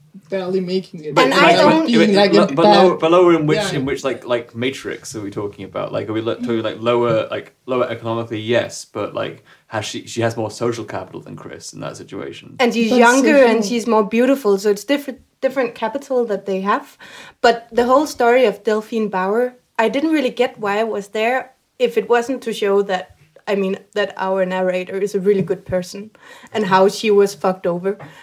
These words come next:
Speaker 3: And that really, like, that annoyed me so much that it was there,
Speaker 2: <laughs>
Speaker 3: uh, because the whole, m-, um,
Speaker 2: But doesn't it just show her that she's a weak person, that she's a person who, um, that she, that she's a person who seeks out conditions where she can be made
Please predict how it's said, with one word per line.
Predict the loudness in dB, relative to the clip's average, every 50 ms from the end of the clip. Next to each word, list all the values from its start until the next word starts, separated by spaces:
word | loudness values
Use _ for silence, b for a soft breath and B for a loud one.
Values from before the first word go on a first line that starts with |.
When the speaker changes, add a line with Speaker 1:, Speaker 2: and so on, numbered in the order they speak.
| B B B
Speaker 3:
And | -2 2 4
that | 2 2 2 2
really, | 2 4 4 4 4 4 4 4
like, | 4 2 0 0 0 2
that | 2 2 2 0 -4 -2
annoyed | -2 2 4 6 6 6 4 2 0
me | 0 -2
so | 0 0 0 -2 0
much | 0 -2 -2 -4 -6 -8 _
that | 0 2 4
it | 4 4 4
was | 2 -2 -2 0
there, | 0 0 2 2 0 0 -2 -8 -14 -16
Speaker 2:
<laughs> | -12 0 2
Speaker 3:
uh, | 4 6 6 4 2
because | 2 -2 -2 0 0 0 0
the | 0 -2 0
whole, | 2 2 2 2 2 0 -6 _ _ -14 -10
m-, | -8 -8 -8 -6 -2
um, | -2 -2 0 0 -2 -4 -6 -6
Speaker 2:
But | -8
doesn't | -10 -10 -10 -6
it |
just | -6 -6 -6
show | -4 -6 -6
her | -4 -6
that | -8 -8 -8 -8 -10 -12 -14
she's | -14 -8 -8
a | -8
weak | -8 -6 -8 -8 -8 -12 -12 -12
person, | -10 -8 -8 -8 -8 -10 -16 -16
that | -14 -10
she's | -6 -6 -4 0
a | 0 0 0 0
person | -2 -2 -2 -2 -2 -4 -10 -12 -10
who, | -10 -10 -8 -8 -10 -12 b b b b b b b b b _
um, | -2 0 0 2 0 0 -4 -6 -6 -8 -10 -12 -16 B B B B B B B B _
that | -8 -8 -6 -6
she, | -6 -6 -6 -6 -6 -14 _ b b b b b b b
that | -6 -4
she's | -2 0 0 0
a | 0
person | 2 2 2 2 2 0 -4
who | -4 -4 -4 -4
seeks | -6 -8 -2 -2 -2 -2 0 -4
out | -2 -2 -2 -2 -4
conditions | -6 -10 -10 -10 -8 -8 -10 -8 -4
where | -4 -4
she | -4 -4 -6 -6 -6
can | -6 -8 -8
be | -8 -8
made | -8 -6 -6 -8 -8